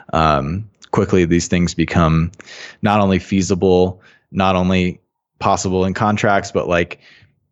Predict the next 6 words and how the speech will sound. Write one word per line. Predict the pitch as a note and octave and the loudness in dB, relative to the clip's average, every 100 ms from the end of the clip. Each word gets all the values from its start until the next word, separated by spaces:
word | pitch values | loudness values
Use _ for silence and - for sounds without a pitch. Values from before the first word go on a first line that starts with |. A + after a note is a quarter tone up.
| _ | _
solid | - - G#2 G2+ G2+ G2 | -4 0 2 4 4 4
enough | F#2+ F#2+ F2 - | 2 0 -2 -6
to | - | -6
really | F2 F2+ D#2+ | -2 0 0
integrate | F2 F2 F2+ F2 | -2 0 2 0
into | - E2 - - E2 E2 | 0 -6 -4 0 0 0